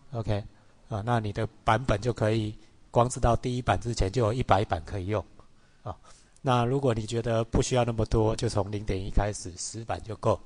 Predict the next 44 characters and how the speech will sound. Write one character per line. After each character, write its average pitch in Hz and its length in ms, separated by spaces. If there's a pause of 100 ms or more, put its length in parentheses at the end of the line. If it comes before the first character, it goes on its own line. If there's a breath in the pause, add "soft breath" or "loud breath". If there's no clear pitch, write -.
(1800 loud breath)
好， 120 240 (420 soft breath)
那 180 160
你 151 100
不 147 120
要 160 120
从 143 240
一 160 80
点 120 200
零 107 180
开 117 240
始 98 580
也 120 120
可 117 200
以 127 140
啦 92 80
吼， 90 320
如 117 100
果 123 120
你 101 120
习 98 220
惯， 101 300
但 127 120
是 127 120
你 110 120
就 120 160
会， 113 260
可 110 180
能 104 240
最 131 120
后 120 160
你 98 120
会 107 100
发 113 180
现 120 200
你 92 100
写 101 420
到 113 200
那 110 100
个， 104 260 (440 loud breath)
诶， 95 320
一 135 100
百 95 220
多 110 180
版 - 180